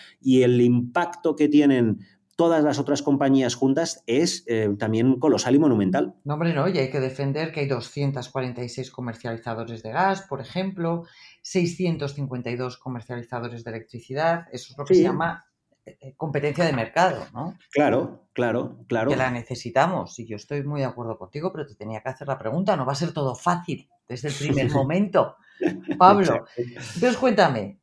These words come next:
Speaker 2: ¿es entonces un problema para la competencia la existencia de gigantes energéticos, sí o no?
Speaker 1: Bueno, a ver, yo creo que, que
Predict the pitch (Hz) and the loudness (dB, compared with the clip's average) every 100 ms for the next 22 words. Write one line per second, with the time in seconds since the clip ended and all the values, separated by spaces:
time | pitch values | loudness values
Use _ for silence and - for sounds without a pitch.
0 | _ 240 269 269 247 262 240 233 226 214 | _ 2 2 0 0 0 0 -2 -2 2
1 | 180 143 131 151 151 156 160 175 165 165 | 2 2 0 2 2 0 0 -2 -2 -4
2 | 143 147 147 156 180 170 233 220 - 220 | -4 -2 -2 -4 -6 -4 -4 -4 -2 -2
3 | 190 - 175 180 175 170 165 156 - 214 | -2 -6 -6 -4 -6 -8 -8 -10 -8 -8
4 | 226 - 214 - 202 214 _ 139 117 - | -6 -6 -6 -6 -8 -8 _ -10 -10 -14
5 | _ _ _ _ _ _ - 160 170 151 | _ _ _ _ _ _ 2 2 4 2
6 | 180 131 143 170 185 175 143 - 135 123 | 2 2 4 4 2 2 0 2 2 4
7 | 120 117 - | 4 4 0